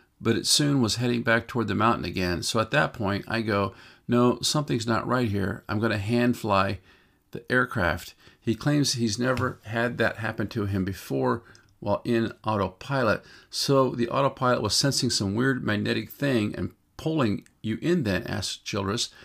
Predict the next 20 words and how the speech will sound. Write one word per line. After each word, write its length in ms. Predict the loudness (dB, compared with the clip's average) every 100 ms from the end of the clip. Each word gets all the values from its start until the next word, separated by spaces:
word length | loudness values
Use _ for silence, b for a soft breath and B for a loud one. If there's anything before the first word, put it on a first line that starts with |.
| B
"Exactly," 600 | -6 -2 2 2 2 0
said 380 | 0 0 -2 -4
Chelsea. 560 | -6 -4 -2 -2 -4 -8 B B
"Something 500 | B 0 0 0 -2 -2
internally 640 | -2 -2 -2 0 0 -2 -2
in 140 | -2
the 100 | -2
aircraft 600 | -2 -2 -2 -4 -4 -6 -20 b b b b
was 220 | -6 -4
feeling 480 | -2 0 0 0 -4
a 160 | -6 -4
magnetic 640 | -2 -2 -2 -2 -2 -8
pull." 480 | -12 -4 -2 -2 -6 _ B B B B -8
It's 120 | -4
got 180 | -2 -2
some 280 | -2 -2
really 220 | -2 0 -2
cool 260 | -4 -6
pictures 460 | -2 -4 -4 -6 -4
here. 220 | -4